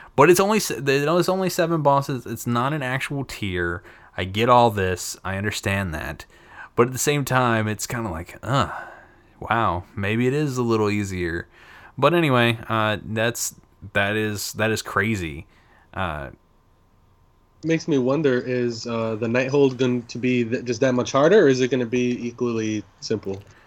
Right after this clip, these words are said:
Speaker 1: We'll see. I mean, we'll see. Uh, I haven't looked a whole lot at what's coming in Nighthold. I mean, I've been following the seven point one stuff a little bit. Um, we're not reporting on all the seven point one discoveries here.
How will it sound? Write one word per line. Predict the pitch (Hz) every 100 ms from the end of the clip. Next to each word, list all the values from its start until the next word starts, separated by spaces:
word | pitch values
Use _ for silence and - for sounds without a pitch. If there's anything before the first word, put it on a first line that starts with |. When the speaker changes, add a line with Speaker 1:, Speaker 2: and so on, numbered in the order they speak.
| - -
Speaker 1:
We'll | - 170
see. | - 175 226 -
I | 104 104
mean, | 107 110 107
we'll | 107 117
see. | - 123 139 107
Uh, | 98 101 92 90 78 -
I | - 107
haven't | 127 113 104
looked | 117 117 _ - - -
a |
whole | 123 139
lot | 135 131
at | 127 117
what's | 131 - - -
coming | 139 135 127
in |
Nighthold. | 127 127 123 123 127 107
I | 107
mean, | 107
I've | 101
been | 107 104
following | - 107 110 110
the |
seven | 101 107 104
point | 104 92
one | 98 98
stuff | 101 95
a |
little | 92 104
bit. | 101 104 - - - - -
Um, | - 95 95
we're | 117
not | 143 147
reporting | 139 - 127 117
on | 117
all | 107
the | 107
seven | - 104 101
point | 95 101 87
one | 98
discoveries | 90 - 98 95 95 -
here. | 95 95 95